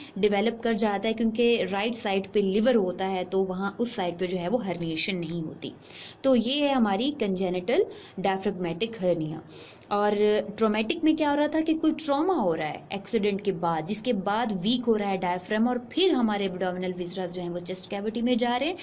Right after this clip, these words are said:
और congenital diaphragmatic hernia में क्या है कि पैदाइशी तौर पर ही कुछ, अ,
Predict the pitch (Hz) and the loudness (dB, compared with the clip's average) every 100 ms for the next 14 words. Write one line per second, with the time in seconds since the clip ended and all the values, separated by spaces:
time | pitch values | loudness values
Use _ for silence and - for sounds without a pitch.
0 | - - - 247 240 254 233 240 302 339 | -10 -12 -4 -2 2 4 4 4 0 2
1 | 320 262 269 269 254 247 262 - 240 233 | 2 2 0 0 0 0 -2 -2 0 0
2 | 240 240 240 247 247 247 359 - - - | 0 0 -2 0 0 0 -4 -8 -20 -20
3 | - - - - - 269 226 233 226 220 | -20 -20 -20 -20 -6 -2 0 0 2 0
4 | 220 320 285 269 269 285 262 285 - 285 | 0 0 2 2 0 -2 0 -2 -2 -6
5 | - - - | -4 -8 -8